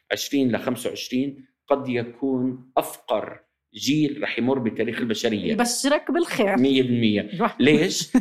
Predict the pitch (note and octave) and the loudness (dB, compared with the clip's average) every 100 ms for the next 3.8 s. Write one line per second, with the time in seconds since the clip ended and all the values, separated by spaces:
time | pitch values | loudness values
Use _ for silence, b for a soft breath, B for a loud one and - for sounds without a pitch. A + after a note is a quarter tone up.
0 | B3+ - - C3+ A#2+ D#3 D#3+ D3+ C3 D3 | 2 -2 2 2 2 2 2 0 0 0
1 | C3+ A#2 A#2+ C3 B2+ - G#2+ G#2+ - A2+ | 2 0 0 -2 -4 -4 -2 -2 -2 -2
2 | A2 - - - - _ _ A#2 B2+ C3 | -4 -6 -10 -12 -12 _ _ 0 0 -2
3 | - B2 A2 G#2 G2 - A#3 A3+ | -2 -2 0 0 2 2 4 4